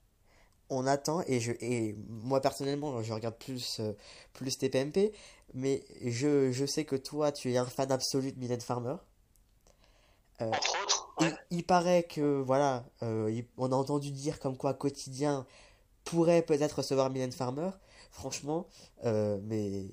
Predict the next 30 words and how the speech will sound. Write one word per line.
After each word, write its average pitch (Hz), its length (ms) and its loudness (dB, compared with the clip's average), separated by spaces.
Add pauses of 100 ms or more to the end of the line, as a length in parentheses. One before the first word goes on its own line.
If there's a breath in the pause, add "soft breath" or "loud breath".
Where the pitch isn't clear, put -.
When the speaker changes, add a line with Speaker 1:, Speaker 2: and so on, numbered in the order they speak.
(160)
Speaker 1:
mais 107 240 -4
j'espère 110 300 -2
de 127 80 2
tout 151 160 -4
mon 147 160 -4
cœur - 320 -4
que, 113 520 0 (400 loud breath)
que 131 120 -4
elle 113 300 2
va 113 80 2
accepter 143 360 0
parce 123 160 -8
que - 80 -14
ça 117 120 -4
va 107 60 2
être - 200 -6
incroyable, 147 420 2
ça - 80 -4
va 117 60 0
vraiment 120 160 0
être 143 180 -6
un 123 100 -2
événement 131 400 2
de 135 120 2
fou 160 200 -4
par 123 200 -4
contre. - 280 -12 (600)
Speaker 2:
En 107 80 -6
tout - 160 -2
cas, 143 120 -2